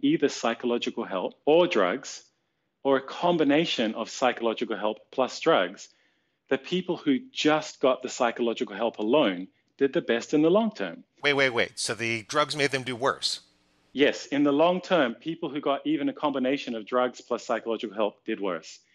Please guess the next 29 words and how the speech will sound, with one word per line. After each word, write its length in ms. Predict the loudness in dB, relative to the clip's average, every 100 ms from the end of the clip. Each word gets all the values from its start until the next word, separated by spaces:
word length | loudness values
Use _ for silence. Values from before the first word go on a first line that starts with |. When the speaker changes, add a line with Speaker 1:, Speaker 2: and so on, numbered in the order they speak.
| _ _
Speaker 1:
Psychological 640 | 0 0 2 2 0 0 -2
help 280 | 0 -2 -6
alone 480 | -2 -2 -2 -6 -12 _ _
was 160 | -8
the 80 | -4
best 240 | -4 -4 -4
group. 260 | -6 -8 _ _ _ _
Speaker 2:
Wow. 400 | 4 4 4 -2 _ _
I 40 | -10
didn't 200 | -8 -6
know 120 | -6
that. 200 | -6 -10 _ _ _ _ _ _ _ _
Speaker 1:
Yeah. 420 | 0 2 4 2 -4 _ _
And 280 | 2 2 2
it 200 | 0 -2 -4
really 320 | 0 2 0
comes 300 | 0 -4 0
back 260 | -2 -2
to 80 | -4
the 80 | -6
fact 340 | -2 -2 0
that 220 | -2 -2 -6 _
the 100 | 0
leading 320 | 4 6 4 2
theory 380 | 4 6 6
on 140 | 4 2
this 240 | -4 -4
is 200 | -8 -4
that 220 | -2 -2